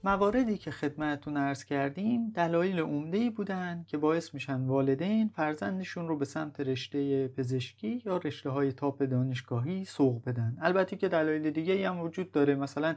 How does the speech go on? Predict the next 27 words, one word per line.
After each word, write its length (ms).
دسترسی 580
دائمی 480
به 100
پزشک 600
و 140
نسخه 380
زن. 300
همیشه 360
می‌تونید 380
بگین 320
آزمایش 760
و 80
داروها 680
و 140
سرم 400
و 60
تقویتی 600
براتون 420
بنویسن، 720
آزمایشاتتون 920
رو 220
بخونن، 760
تفسیر 440
کنن، 560
آمپولاتون 600
هم 140
بزنن. 480